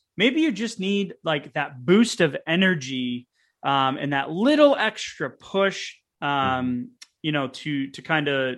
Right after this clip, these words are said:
Speaker 1: to get the momentum moving in the right direction again. Um, we can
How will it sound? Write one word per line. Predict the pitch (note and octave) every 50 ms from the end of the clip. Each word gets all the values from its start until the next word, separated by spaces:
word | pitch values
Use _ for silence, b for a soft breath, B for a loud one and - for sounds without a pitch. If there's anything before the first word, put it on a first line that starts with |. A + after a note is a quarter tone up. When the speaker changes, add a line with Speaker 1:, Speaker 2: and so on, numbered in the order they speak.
| - -
Speaker 1:
to | - C#3+
get | C#3 - - G#3 A3+ A3+
the | A3+ G3+
momentum | F3+ E3 D#3 D#3 E3 E3+ D#3+ - E3 D#3 D3+ D3
moving | D3 D#3 F3 E3+ D#3+ D#3 D3 C#3+
in | C#3
the | C3+ C3
right | C3+ C#3 C#3
direction | - B2+ B2+ C3+ D3+ - - - D#3 C#3+
again. | C#3 C3+ D3 D3 D3 D3 C#3+ C#3+ _ _ _ _ _ _ _ _ _ _ _ -
Um, | C#3+ C#3+ C#3+ C3+ C3+ C3+ C3 - -
we | - D#3+ G3
can | G3 - A3+ G3 F3 E3 D#3 -